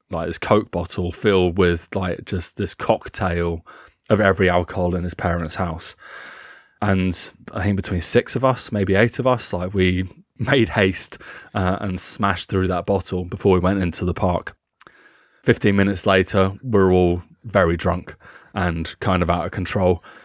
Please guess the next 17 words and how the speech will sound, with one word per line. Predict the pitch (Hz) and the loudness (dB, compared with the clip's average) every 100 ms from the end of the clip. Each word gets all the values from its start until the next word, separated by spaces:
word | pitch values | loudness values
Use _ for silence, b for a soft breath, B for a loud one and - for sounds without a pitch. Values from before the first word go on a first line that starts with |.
| B B _ | B B _
And | 98 95 92 87 - | -2 0 0 -4 -6
we | 120 101 95 | 0 2 2
went, | 98 92 101 - - _ - | 2 2 0 -4 -4 _ -4
we | 113 | 0
decided | 101 95 98 95 | 0 0 0 2
the | 101 | 4
log | 110 113 | 4 0
flume | - 98 92 87 87 _ - | -2 0 0 -4 -10 _ -8
would | 107 92 | -4 4
be | 92 90 98 | 4 4 0
a | 104 | 0
good | 92 92 | 2 2
place, | 95 90 85 - - - | 2 2 0 -4 -8 -8
uh, | 92 87 85 - - | -4 -4 -6 -12 -10
to | - | -4
get | 101 - | -2 0
started. | - 98 92 - 87 | 0 2 0 -2 -8